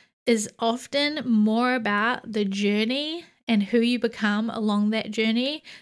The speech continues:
than it is about the goal itself. So just remember that if you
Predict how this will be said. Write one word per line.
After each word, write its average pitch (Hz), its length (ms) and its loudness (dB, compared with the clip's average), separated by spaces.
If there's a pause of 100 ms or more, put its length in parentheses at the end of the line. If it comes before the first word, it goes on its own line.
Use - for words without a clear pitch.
(120)
than 214 200 2
it 208 140 2
is 214 200 0
about 196 340 -2
the 196 100 -2
goal 175 220 -2
itself. - 540 -12
So 226 240 -2
just 339 280 -4
remember 240 320 2
that 208 320 -2
if 214 180 -4
you 202 360 0